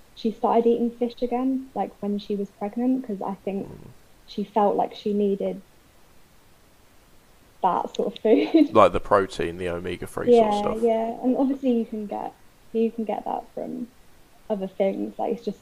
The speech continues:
Speaker 1: you need to think about how you're eating and, like,
Speaker 2: Mm-hmm.
Speaker 1: make sure, obviously, if you are vegan, that you have got a balanced diet and you're getting everything that you need. But
Speaker 2: Mm-hmm.
Speaker 1: yeah, obviously there would be omega stuff, as you said, like, that is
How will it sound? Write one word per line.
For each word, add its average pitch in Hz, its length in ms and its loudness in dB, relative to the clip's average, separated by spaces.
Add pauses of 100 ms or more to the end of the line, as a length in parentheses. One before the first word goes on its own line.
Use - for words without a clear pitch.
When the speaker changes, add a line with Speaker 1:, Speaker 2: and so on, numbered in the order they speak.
Speaker 1:
you 226 120 2
need 233 160 6
to 233 100 -12
think 190 180 -6
about - 420 -6 (280)
how 180 160 0
you're 180 240 -4
eating 196 480 -6 (180)
and, 185 100 -6
like, 180 120 -4
Speaker 2:
Mm-hmm. 202 60 0
Speaker 1:
make 190 160 -2
sure, 185 240 -4 (360)
obviously, 180 260 -6
if - 120 -6
you 190 120 -4
are 185 200 -8
vegan, 185 320 -6
that 190 60 -8
you 196 160 -8
have 180 160 -10 (680)
got 190 320 2 (120)
a 202 40 -10
balanced 185 480 -6
diet 185 300 -6
and 180 140 -8
you're 185 100 -10
getting 185 280 -4
everything 185 380 -12
that - 60 -12
you 185 100 -6
need. 190 400 -6 (120)
But - 240 -4 (140)
Speaker 2:
Mm-hmm. 127 120 -16 (420)
Speaker 1:
yeah, 185 140 0
obviously 190 420 -4
there 180 120 -4
would 175 160 -4
be 180 220 -4 (140)
omega 185 460 -6
stuff, - 260 -12
as 185 100 -10
you 180 160 -8
said, 180 240 -8
like, - 200 -12 (840)
that - 160 4
is 226 200 -2